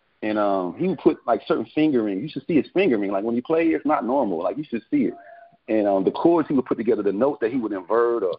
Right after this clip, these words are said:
it'd be real subtle, but it would show up in the music. Like, the perfect, perfect, perfect showcase of Mark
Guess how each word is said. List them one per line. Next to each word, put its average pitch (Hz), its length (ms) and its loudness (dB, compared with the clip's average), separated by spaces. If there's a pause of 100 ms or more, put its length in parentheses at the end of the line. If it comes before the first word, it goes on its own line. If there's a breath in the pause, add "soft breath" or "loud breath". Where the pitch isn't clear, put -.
(420)
it'd 202 80 -6
be 220 80 -2
real 233 200 0 (120)
subtle, 220 200 2
but 143 140 0
it 135 80 -6
would 120 80 -10
show 190 260 -4
up - 120 -6
in 135 60 -6
the 135 40 -6
music. 135 320 -4
Like, 104 160 -4
the - 80 -10
perfect, 196 460 -4
perfect, 180 420 -6
perfect - 360 -4
showcase 135 440 -2
of 98 80 -10
Mark 113 220 -6